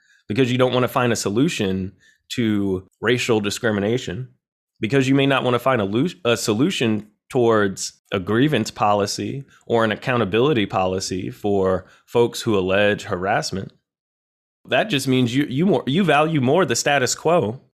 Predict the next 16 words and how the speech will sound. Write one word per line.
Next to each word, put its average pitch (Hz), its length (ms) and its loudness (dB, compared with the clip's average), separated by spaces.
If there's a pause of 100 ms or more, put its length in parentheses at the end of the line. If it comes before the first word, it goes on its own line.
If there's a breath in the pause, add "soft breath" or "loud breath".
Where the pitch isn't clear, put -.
than 131 220 0
the 139 60 2
changes 135 460 -4
needed 120 520 -2
to - 80 -6
make 120 440 -4 (160)
the 117 140 -2
environmental 107 500 0
movement, 104 460 -2
for 92 180 -8
example, 95 600 -8 (760)
more 123 200 2
inclusive 120 500 -2
and 110 80 0
more 113 200 0
equitable. - 520 -6